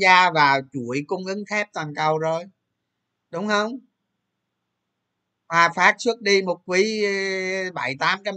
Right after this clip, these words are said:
triệu đô rồi. Đó, nếu mà sau này mình nâng công suất lên nữa thì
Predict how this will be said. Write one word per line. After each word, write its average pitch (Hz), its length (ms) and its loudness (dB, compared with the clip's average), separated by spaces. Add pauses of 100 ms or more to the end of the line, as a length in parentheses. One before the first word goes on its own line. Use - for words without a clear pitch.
triệu 160 180 -2
đô 185 220 2
rồi. 180 280 0 (840)
Đó, 175 340 6
nếu 196 220 2
mà 202 200 -2
sau 185 220 4
này 170 200 0
mình 175 140 -10
nâng 190 220 -2
công 185 180 -4
suất 214 240 -6
lên 185 240 -2
nữa 139 280 -2
thì 165 320 0